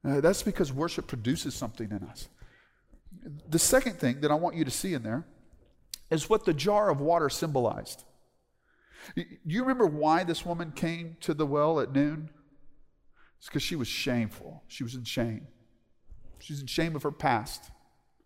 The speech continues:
her mistakes. The whole town knew it, and they talk about her. And so she came at noon to avoid everybody. And when Jesus talks to her, he asks her a question. He, he says, "Hey, can you go call your husband?"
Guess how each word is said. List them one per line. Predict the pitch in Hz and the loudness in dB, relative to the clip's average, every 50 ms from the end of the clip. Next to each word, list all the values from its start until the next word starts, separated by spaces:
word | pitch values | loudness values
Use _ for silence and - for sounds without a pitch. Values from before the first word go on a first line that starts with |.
| _ _ _ _ - _ _ _ - _ - | _ _ _ _ -20 _ _ _ -20 _ -4
her | - 143 | -4 -2
mistakes. | 147 147 - - - 156 131 120 - - | -2 -2 -4 2 4 4 4 4 2 -2
The | - 139 | -2 4
whole | 143 160 175 165 | 4 6 4 4
town | - - 170 160 147 147 139 127 120 | 4 4 4 6 6 6 2 0 -2
knew | 123 135 147 | -2 -2 -2
it, | 170 - - - - - - _ _ _ _ - - - _ _ _ _ _ - - - - | -2 -6 -8 -12 -18 -20 -20 _ _ _ _ -20 -20 -20 _ _ _ _ _ -20 -16 -8 -2
and | 135 135 | 2 4
they | 160 165 151 | 6 6 4
talk | - - - - 175 170 170 - | 2 -2 2 4 4 4 6 4
about | 180 156 156 151 160 151 | 2 4 4 4 4 2
her. | 151 147 170 196 185 - - - - - - _ _ _ _ _ _ - | 2 0 0 -2 -4 -10 -16 -20 -20 -20 -20 _ _ _ _ _ _ -6
And | 135 - | -4 -2
so | - 156 | 0 0
she | - - - 208 190 | 0 0 -2 -2 -2
came | - - 214 208 208 196 170 | 2 4 4 4 4 2 0
at | 143 151 | 0 0
noon | 143 160 196 202 190 165 135 | 0 0 2 2 0 0 0
to | - 175 151 | 2 6 6
avoid | 143 127 117 117 131 156 185 202 202 180 143 | 6 6 4 2 4 6 6 6 6 6 4
everybody. | 123 120 123 113 110 117 110 - - 117 113 - - - _ _ _ _ _ _ _ _ _ _ - - - - - - | 2 2 2 0 -2 -2 -6 -8 -10 -14 -16 -18 -20 -20 _ _ _ _ _ _ _ _ _ _ -18 -16 -14 -8 0 2
And | 190 190 185 | 4 4 4
when | 202 208 165 | 4 4 4
Jesus | 156 160 196 247 277 285 247 233 214 - | 4 4 4 6 6 6 4 4 2 2
talks | - - 226 220 233 226 - - | 0 2 2 2 2 2 -2 -2
to | - 196 | 0 0
her, | 165 160 156 170 175 - - - - | 2 4 2 2 2 -2 -6 -8 2
he | - 214 220 202 | 4 6 8 8
asks | 202 220 233 226 214 - | 8 8 6 4 2 4
her | - 208 | 4 4
a | 196 | 4
question. | - - 240 226 214 - 180 165 | 6 4 4 4 4 2 0 0
He, | 190 190 - - - | 0 0 -2 -6 0
he | - 214 | 2 2
says, | - 220 190 - | 4 4 4 6
"Hey, | 202 233 240 | 6 6 6
can | 233 233 202 | 4 2 -4
you | 220 240 | -2 2
go | 233 247 220 | 4 4 4
call | 226 - 240 226 226 | 4 2 2 2 2
your | 220 196 175 | 2 0 2
husband?" | 160 190 214 214 196 196 214 226 226 233 214 202 | 4 4 2 2 2 -2 -2 -2 -4 -4 -10 -14